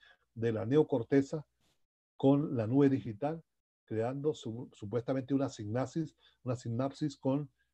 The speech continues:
la neocorteza digital, que va a tener capacidad de procesamiento de información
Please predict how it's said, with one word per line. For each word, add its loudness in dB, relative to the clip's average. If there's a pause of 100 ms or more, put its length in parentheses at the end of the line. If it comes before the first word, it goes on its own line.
la -2
neocorteza 0
digital, -4 (300)
que -4
va 2
a -8
tener 0
capacidad -2
de 2
procesamiento -4
de -4
información -2